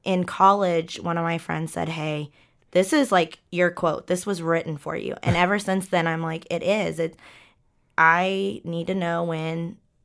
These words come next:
Speaker 1: things are outside of my level of area, and it's okay to be outside of your comfort zone." And so,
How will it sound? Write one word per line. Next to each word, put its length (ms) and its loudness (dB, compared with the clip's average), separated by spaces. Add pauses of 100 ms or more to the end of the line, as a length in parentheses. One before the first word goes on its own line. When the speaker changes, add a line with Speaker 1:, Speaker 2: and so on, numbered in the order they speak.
Speaker 1:
things 240 0
are 60 -2
outside 320 -2
of 60 -4
my 380 -4 (520)
level 380 0
of 100 -2
area, 300 -2 (100)
and 400 -4
it's 160 -6
okay 240 0
to 60 0
be 100 -2
outside 260 -4
of 60 -2
your 120 -4
comfort 360 -8
zone." 280 -2
And 160 -6
so, 280 -4